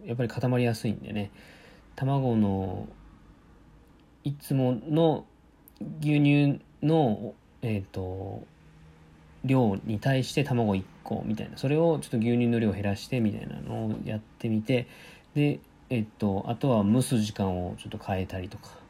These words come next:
して、で、作ってみた。で、五個つ-、最高、自分の鍋で言うと五個が限度なんですけど、まあ、五個作った中で、一個はちょっと固まってなかったけど、その他は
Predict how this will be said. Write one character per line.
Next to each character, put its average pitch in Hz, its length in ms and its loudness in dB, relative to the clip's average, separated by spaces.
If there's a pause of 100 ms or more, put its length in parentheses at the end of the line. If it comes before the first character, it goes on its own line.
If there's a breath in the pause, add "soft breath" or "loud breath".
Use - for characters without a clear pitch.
し - 200 -20
て、 98 280 -4 (440 loud breath)
で、 110 120 -4
作 - 180 -2
っ - 20 2
て 107 220 -4
み 92 140 0
た。 - 200 -10 (300)
で、 117 120 -6
五 160 160 4
個 233 180 4
つ-、 - 180 -10 (380)
最 208 340 6 (120)
高、 220 500 6 (640)
自 131 120 0
分 151 280 2
の 151 100 2
鍋 143 280 4
で 110 100 2
言 92 100 0
う - 20 -10
と 113 120 -8
五 120 200 2
個 143 180 0
が 104 140 0 (540)
限 123 260 4
度 110 120 0
な - 100 -6
ん 73 140 -10
で 69 60 -12
す - 180 -20
け - 100 -14
ど、 - 280 -10 (420 loud breath)
ま 127 80 0
あ、 - 20 -2
五 - 260 -4
個 139 80 -4
作 - 200 -4
っ - 20 0
た 147 240 -2
中 147 240 0
で、 131 440 0 (160)
一 196 140 0 (140)
個 170 240 2
は 165 500 2 (280)
ち - 80 -18
ょ - 20 -20
っ - 20 -20
と - 80 -6
固 - 240 -4
ま 123 100 0
っ 113 40 -4
て - 180 -4
な 127 140 0
か 120 80 -2
っ 107 60 -6 (100)
た - 100 -8
け 101 140 -4
ど、 123 440 0
そ 170 80 -2
の 202 140 4
他 196 260 2
は 123 340 2